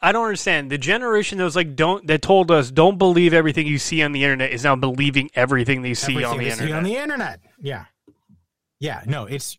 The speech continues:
Speaker 2: it's, it's ridiculous. And that's kinda how, like, QAnon got started and
Speaker 1: Oh
Speaker 2: was
Speaker 1: my
Speaker 2: able to
Speaker 1: God.
Speaker 2: leach
Speaker 1: It's all,
Speaker 2: into
Speaker 1: it's all
Speaker 2: society.
Speaker 1: fucking Dunning-Kruger.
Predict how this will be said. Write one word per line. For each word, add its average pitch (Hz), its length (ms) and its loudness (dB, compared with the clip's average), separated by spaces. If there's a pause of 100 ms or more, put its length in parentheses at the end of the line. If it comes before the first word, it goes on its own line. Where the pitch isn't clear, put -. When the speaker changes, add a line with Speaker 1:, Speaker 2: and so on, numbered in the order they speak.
Speaker 2:
it's, - 300 -14 (960)
it's 143 160 -10
ridiculous. 151 480 -8
And 139 180 -8
that's 151 160 -10
kinda 151 260 -10
how, 151 200 -10
like, 127 180 -10
QAnon 104 540 -10
got 170 180 -10
started 226 520 -4
and 139 100 -2
Speaker 1:
Oh 175 160 8
Speaker 2:
was 156 60 -4
Speaker 1:
my 127 100 -2
Speaker 2:
able 117 180 -8
to 127 80 -4
Speaker 1:
God. 120 300 -4 (320)
Speaker 2:
leach 120 300 -6
Speaker 1:
It's 170 100 -2
all, 269 160 10
Speaker 2:
into 165 100 4
Speaker 1:
it's 175 80 2
all 262 160 8
Speaker 2:
society. 233 260 4
Speaker 1:
fucking 202 120 -2
Dunning-Kruger. 127 720 -2